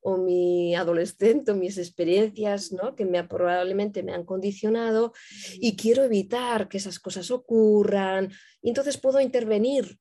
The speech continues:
Speaker 1: desde ahí, pero para mí la pregunta más clave es, em, ¿estoy interviniendo cuando yo considero que alguien aquí necesita ayuda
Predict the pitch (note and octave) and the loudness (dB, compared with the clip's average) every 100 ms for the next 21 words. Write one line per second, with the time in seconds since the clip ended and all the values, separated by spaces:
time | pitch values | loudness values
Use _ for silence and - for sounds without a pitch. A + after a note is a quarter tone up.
0 | - G3 F#3 E3+ F3 F3+ F#3 F3 E3+ - | -10 -6 -4 -2 -2 0 0 -2 -4 -6
1 | G3 G3 G3 F#3+ - _ _ _ _ - | -2 2 2 0 -8 _ _ _ _ -18
2 | - G#3+ A3+ B3 C4 A3+ A3 A3+ A3+ G#3+ | -6 -2 0 -2 -2 -2 -2 -4 -4 -6
3 | G3+ - G#3 G#3 A3 A3+ A3+ F#3 F#3 F3 | -6 -8 -4 -2 0 0 0 0 -2 -4
4 | - - _ _ _ _ _ - G3 F#3+ | -10 -12 _ _ _ _ _ -6 -2 -2
5 | F3+ F3 F3 E3+ - _ _ _ _ _ | -2 -2 -2 -4 -6 _ _ _ _ _
6 | _ _ _ _ _ _ _ _ _ _ | _ _ _ _ _ _ _ _ _ _
7 | _ _ _ _ _ _ _ _ - G3+ | _ _ _ _ _ _ _ _ -12 -8
8 | - B3+ D4+ B3+ A3 G3+ A3 B3 D4+ D#4+ | 0 0 2 2 2 2 0 0 -2 -4
9 | - _ _ _ _ _ _ - _ - | -10 _ _ _ _ _ _ -20 _ -12
10 | G3 G3 G3 F#3+ F#3+ F#3 F#3 F3+ F3 - | -6 -2 -2 -2 0 2 6 6 4 0
11 | - _ _ _ _ _ - E3+ A3+ B3+ | -14 _ _ _ _ _ -14 2 4 4
12 | C4+ C#4 B3+ A3+ G#3+ A#3+ G3+ D#3 - _ | 2 0 -2 -2 4 4 4 -2 -8 _
13 | _ _ - G3+ G#3 G#3 A3 F#3+ F3+ G3+ | _ _ -4 -2 -2 0 0 0 -4 -4
14 | G3 F#3+ _ F#3 F3 F3+ G3+ G3 F#3 F3 | -6 -6 _ -6 -4 -4 -4 -4 -2 0
15 | G3+ A3 C#4+ F4 | 0 0 -4 -8